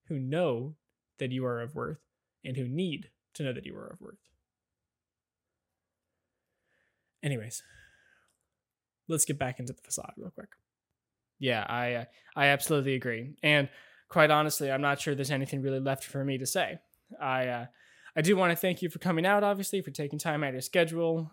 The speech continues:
um, taking time away from your stressful job, and as your boss, I command you to get back to work <laughs> editing this footage so we can actually have a video out this week. Um, I do think you made some great points, and I hope that you all were able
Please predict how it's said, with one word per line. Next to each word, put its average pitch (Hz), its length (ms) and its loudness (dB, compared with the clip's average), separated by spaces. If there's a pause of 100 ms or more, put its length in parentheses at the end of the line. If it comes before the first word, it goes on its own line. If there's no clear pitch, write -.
um, 127 300 -2
taking 139 260 -2
time 135 220 -2
away 131 180 0
from 135 140 -6
your 120 100 -6
stressful 131 440 -4
job, 135 500 2
and 131 300 -6 (360)
as 127 160 4
your 123 120 -2
boss, 135 400 8
I 123 140 -2
command 135 360 0
you 127 80 0
to - 120 -10
get 135 140 -2
back 123 220 0
to 139 100 -6
work 151 460 4
<laughs> - 40 0
editing 165 360 4
this 143 160 -2
footage 135 360 0
so 208 160 0
we 247 100 -4
can 220 120 -2
actually 180 260 0
have 139 180 -2
a 123 60 -8
video 117 340 -8
out 113 200 -8
this - 200 -12
week. - 200 -20 (1300)
Um, 143 360 6
I 165 80 6
do 202 160 6
think 214 180 2
you 202 60 2
made 180 160 2
some 151 140 -2
great 160 280 0
points, 156 560 -2 (160)
and 147 280 2
I 151 120 0
hope 185 240 0
that 160 120 0
you 156 180 0
all 156 200 4
were 147 140 -2
able 143 260 0